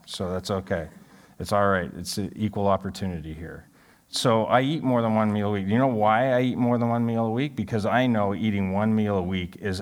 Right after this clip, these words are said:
actually, over the long haul, not sustainable. What is true physically of my life is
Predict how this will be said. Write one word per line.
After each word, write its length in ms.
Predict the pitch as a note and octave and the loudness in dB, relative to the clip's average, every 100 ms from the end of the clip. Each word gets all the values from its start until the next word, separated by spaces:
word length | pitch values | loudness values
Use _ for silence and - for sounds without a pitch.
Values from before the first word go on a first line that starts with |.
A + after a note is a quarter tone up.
| - | -2
actually, 540 | G2 G#2 - F#2 F2+ | 0 0 -4 -6 -2
over 240 | F2+ F#2+ F2+ | 0 0 -2
the 60 | |
long 300 | F2+ F#2 G2 | -2 -2 -2
haul, 220 | F2 E2 | -2 -4
not 600 | E2 F2 F#2+ G2+ G#2+ - - _ _ _ _ _ - | -2 -2 0 2 0 -4 -20 _ _ _ _ _ -16
sustainable. 840 | - G2 - G2 G2 F2+ D2 - - _ _ _ _ _ _ _ _ _ _ _ _ _ _ _ _ _ _ _ _ _ _ _ _ _ _ _ - | -8 -6 -4 -2 0 -2 -6 -12 -20 _ _ _ _ _ _ _ _ _ _ _ _ _ _ _ _ _ _ _ _ _ _ _ _ _ _ _ 0
What 220 | G2+ A#2+ | 2 4
is 120 | A#2 | 2
true 300 | - - D#3 | -4 0 0
physically 760 | - - C3+ D3+ D3 A2 F2 F2 | 0 -2 -2 -2 -4 -4 -4 -2
of 120 | F#2+ | 0
my 160 | F#2 | 0
life 360 | F#2 F2+ G2 G2 | 2 2 0 -2
is 380 | F#2 E2+ - | -6 -4 -8